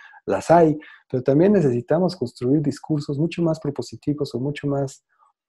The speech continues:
eh, digamos, tal vez en otro nivel de narrativa. Eh, por ejemplo, el cine chileno, el cine argentino han pasado por también situaciones muy,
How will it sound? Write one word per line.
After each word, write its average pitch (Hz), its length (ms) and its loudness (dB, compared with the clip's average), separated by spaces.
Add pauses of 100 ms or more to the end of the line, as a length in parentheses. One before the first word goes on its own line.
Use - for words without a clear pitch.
(480)
eh, 110 800 -2 (480)
digamos, 143 1040 2 (500)
tal 156 240 6
vez 156 460 4 (240)
en - 400 6
otro 156 720 8
nivel 135 580 4
de 110 340 -4
narrativa. 101 640 -8 (380)
Eh, - 260 -12 (260)
por 127 140 0
ejemplo, 127 460 2
el 120 80 -2
cine 139 240 4
chileno, 131 380 2
el - 40 -4
cine 127 220 -2
argentino 131 580 -4 (380)
han 135 100 -8
pasado 127 420 2
por 117 140 -4
también 120 240 -4
situaciones 123 560 -6
muy, 120 460 -4